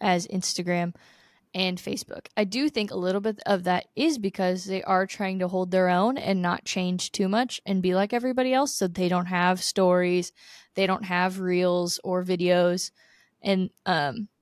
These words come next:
like, you can post them, but they're not set up the same way. Like, there's not a specific spot where you can just go watch a bunch of videos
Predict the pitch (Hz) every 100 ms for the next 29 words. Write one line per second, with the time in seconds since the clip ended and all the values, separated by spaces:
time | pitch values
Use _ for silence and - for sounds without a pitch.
0 | _ _ - 208 208 208 202 180 247 269
1 | - 165 165 190 185 185 190 - - -
2 | 175 175 - 220 - 220 220 226 226 180
3 | - 170 175 175 170 - - 170 170 -
4 | - 175 170 185 180 175 165 - 156 156
5 | 226 233 - 180 170 170 180 170 170 185
6 | 202 220